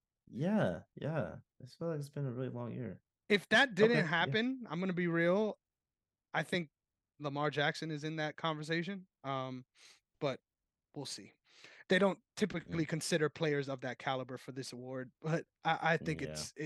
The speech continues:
Speaker 2: I think it's gonna be worth consideration, considering how big of a jump I think we're gonna take this year. Next up, Defensive Rookie of the Year. This is where things get deep, right? This is where things get dangerous. Who you going with?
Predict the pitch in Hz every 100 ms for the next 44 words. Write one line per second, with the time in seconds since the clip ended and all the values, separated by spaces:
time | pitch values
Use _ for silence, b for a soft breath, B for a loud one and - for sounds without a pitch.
0 | - 160 165 151 139 - - 147 135 135
1 | 127 135 131 - - - 139 139 131 131
2 | 127 - 120 127 - 131 127 127 B B
3 | B - 190 175 180 165 156 139 147 135
4 | 135 139 123 123 127 123 - 123 117 -
5 | 113 120 160 - 208 208 _ B B B
6 | B B _ 160 156 - 220 - 226 165
7 | 139 123 202 - 196 196 185 165 165 156
8 | 185 160 175 202 226 196 226 214 165 180
9 | 139 - 170 147 - 131 156 151 202 214
10 | 202 180 - 190 180 147 165 147 - 135
11 | - 160 180 147 139 127 - - - b
12 | b b _ _ - 202 175 170 180 156
13 | 135